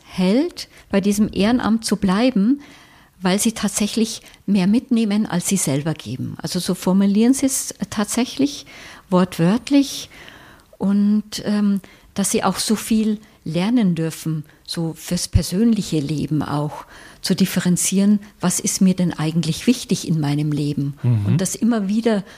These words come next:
Speaker 1: zu reflektieren. So geht's uns Hauptamtlichen natürlich
Speaker 2: Uns
Speaker 1: auch.
Speaker 2: geht's genauso.
Speaker 1: Ja, ganz
Speaker 2: Also
Speaker 1: genau.
Speaker 2: das ist
Speaker 1: Und
Speaker 2: das
Speaker 1: das
Speaker 2: gleiche
Speaker 1: macht dieses
Speaker 2: Prinzip.
Speaker 1: Ehrenamt und auch diese hauptamtliche Arbeit einfach so spannend, weil es sind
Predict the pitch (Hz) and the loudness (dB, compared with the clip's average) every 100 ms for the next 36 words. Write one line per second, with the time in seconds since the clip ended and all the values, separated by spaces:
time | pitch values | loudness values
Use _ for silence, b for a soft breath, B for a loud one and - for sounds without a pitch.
0 | - - 170 156 - 156 - - 156 147 | -10 -6 -4 -6 -6 -10 -10 -8 -4 -4
1 | 139 b b b b - - 196 - 190 | -8 b b b b -8 -2 -2 2 0
2 | - - - 175 - 185 170 180 - - | 0 -2 0 0 2 2 4 4 2 0
3 | - - B B - 156 147 175 147 139 | -2 -14 B B -2 -2 0 -4 -2 0
4 | 113 196 131 - 151 127 - 135 135 151 | 2 2 -2 -2 0 2 2 0 0 -2
5 | 165 160 170 - 160 185 127 - 147 202 | -2 -2 -2 -2 0 0 0 0 0 0
6 | 123 - - 185 220 202 - 185 190 294 | 0 0 -2 -2 0 -2 0 0 2 0
7 | 262 190 202 196 180 180 B B B - | 0 0 -2 0 -2 -4 B B B -10
8 | - 180 165 147 190 - 165 160 - - | -6 -4 -2 -2 -2 0 0 0 -4 -4
9 | 147 151 156 127 160 143 - 151 - - | -2 -2 0 -2 -2 -4 -2 0 0 2
10 | 151 170 143 139 - B B B B B | 2 4 2 -2 -8 B B B B B
11 | 147 139 160 170 180 180 170 170 - _ | -4 0 2 2 2 2 0 -4 -10 _
12 | _ _ _ - - 185 | _ _ _ -6 0 2